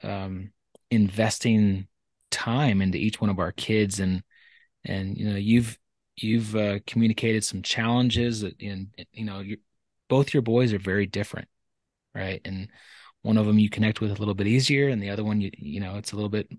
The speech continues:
uh, more challenging. And, and David had mentioned it before, but, um, if you don't mind, man, like, could you, could you kind of expand on, on just that in itself, and just really,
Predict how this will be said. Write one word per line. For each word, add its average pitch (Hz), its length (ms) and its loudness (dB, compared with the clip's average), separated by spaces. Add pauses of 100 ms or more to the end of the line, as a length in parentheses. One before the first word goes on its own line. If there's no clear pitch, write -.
uh, 95 180 -8
more 101 160 -4
challenging. 117 400 0
And, 92 200 -6
and 101 140 -4
David 107 220 0
had 95 100 -4
mentioned 110 380 -2
it - 80 -6
before, 123 360 -6
but, 110 220 -2 (1000)
um, 101 400 -4 (600)
if 120 140 -4
you 208 40 2
don't 285 140 2
mind, 127 240 6
man, 101 240 4
like, 120 160 6
could 127 160 2
you, 226 240 4 (160)
could 147 160 -4
you 214 60 -2
kind 311 160 -8
of 262 80 -2
expand 113 440 2
on, 147 360 6
on 135 220 4
just 131 340 2 (600)
that 113 360 4
in 123 100 2
itself, 117 440 -2
and 110 100 0
just 104 200 -2
really, 120 480 4